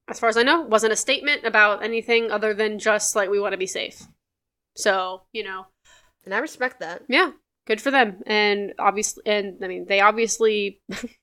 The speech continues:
Speaker 1: it's the Canadian wom-, the Canadian women's team. They're doing fine. <laughs>
Speaker 2: Yeah.
Speaker 1: In terms of their, their playing, they're doing fine. Right.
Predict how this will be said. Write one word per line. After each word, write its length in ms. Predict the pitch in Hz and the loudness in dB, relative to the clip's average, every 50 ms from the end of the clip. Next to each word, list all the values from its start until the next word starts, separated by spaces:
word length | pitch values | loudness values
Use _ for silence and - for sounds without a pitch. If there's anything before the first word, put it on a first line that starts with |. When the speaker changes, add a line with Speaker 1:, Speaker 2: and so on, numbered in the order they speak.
| _ _ _ - | _ _ _ -20
Speaker 1:
it's 180 | 220 196 - - 214 | -18 -10 -8 -8 -8
the 80 | - | -8
Canadian 560 | - - 226 208 - 208 202 196 185 185 190 - | -8 -6 -6 -4 -4 -4 -4 -4 -6 -6 -10 -10
wom-, 140 | 202 190 185 - _ - - | -10 -10 -12 -12 _ -8 -2
the 100 | - 214 | -2 -2
Canadian 460 | - - 214 220 220 220 202 202 202 196 | 0 4 8 8 8 8 6 0 -4 -4
women's 360 | 190 185 185 180 185 - - | -6 -6 -6 -6 -8 -8 -6
team. 320 | - 185 180 180 180 185 - _ _ _ _ _ _ _ _ | -4 -2 -2 -2 -4 -6 -8 _ _ _ _ _ _ _ _
They're 120 | 202 208 | -2 -2
doing 360 | 202 208 220 208 185 175 180 170 - _ | 0 0 0 0 0 -2 -6 -14 -16 _
fine. 500 | - 190 - - - - - - - - - _ _ _ _ | -10 -10 -8 -8 -8 -10 -10 -12 -16 -18 -20 _ _ _ _
<laughs> 60 | - - - - - - - | -2 -2 -2 -2 -6 -14 -14
Speaker 2:
Yeah. 280 | - - 539 320 - - - - 427 - - 440 - _ _ - - - 508 453 - - | -12 -8 -8 -8 -8 2 4 4 4 6 4 0 0 _ _ -14 -10 2 2 4 4 6
Speaker 1:
In 80 | 294 | 4
terms 280 | - 294 269 240 226 220 | 4 4 2 2 0 -4
of 120 | 208 202 - - 214 | -6 -6 -10 -2 0
their, 420 | 214 196 185 180 170 180 - _ _ - | 2 2 2 2 -2 -2 -6 _ _ -8
their 180 | - 196 196 | -4 -4 -4
playing, 440 | - - - 185 - - - - 208 | -4 -2 -4 -4 -2 -4 -8 -10 -6
they're 120 | - 240 226 | -4 -4 -2
doing 220 | 220 233 185 - | 0 0 -2 -2
fine. 360 | - - - - - - 202 - _ _ _ - _ _ _ _ _ _ _ _ _ - | -4 -10 -12 -12 -12 -14 -16 -20 _ _ _ -20 _ _ _ _ _ _ _ _ _ 0
Right. 280 | 262 254 - - - | 2 2 2 0 -6